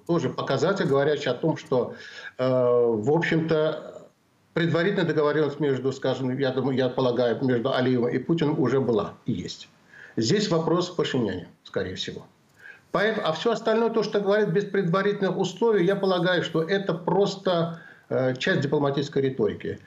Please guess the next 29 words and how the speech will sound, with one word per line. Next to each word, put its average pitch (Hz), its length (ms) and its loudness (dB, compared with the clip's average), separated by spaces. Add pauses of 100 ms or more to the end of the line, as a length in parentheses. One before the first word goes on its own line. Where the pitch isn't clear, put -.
(140)
Я 156 100 2
более 175 240 4
чем 165 260 0
уверен, 139 380 2
что 139 400 2
в 120 40 -6
ближайшее 139 460 0
время, 139 300 2
скорее 139 340 0
всего, 139 220 0
боевые 135 360 2
действия 127 500 -2 (220)
начнут 143 420 0
постепенно 135 420 0
стихать, 208 540 -2 (140)
и 214 460 0 (280)
мы 196 160 2
услышим 196 840 0
о, 170 560 2
пускай, 180 540 -2 (380)
э, 139 480 0 (260)
начальной 165 640 2
фазе 131 320 -2
осторожно, 175 540 0
но 160 260 0
переговорный 156 540 0
процесс 139 380 -2
будет 131 320 0
возобновлен. 117 640 0